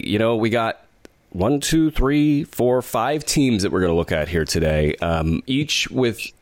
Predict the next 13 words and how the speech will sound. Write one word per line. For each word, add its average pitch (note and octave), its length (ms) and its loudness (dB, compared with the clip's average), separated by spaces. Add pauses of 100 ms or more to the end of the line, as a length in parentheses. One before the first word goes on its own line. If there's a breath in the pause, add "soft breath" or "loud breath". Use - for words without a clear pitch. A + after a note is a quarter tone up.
a F#2+ 400 0 (340)
very B2+ 320 0
compelling F2+ 680 0 (560 loud breath)
story B2+ 600 0
behind F#2 380 0
them, F#2 200 2
minus A3 520 2
our A2 160 0
Clippers - 500 -2
friends. D#2 380 0
I'm F#2 160 2
not G2 220 0
so F2 400 0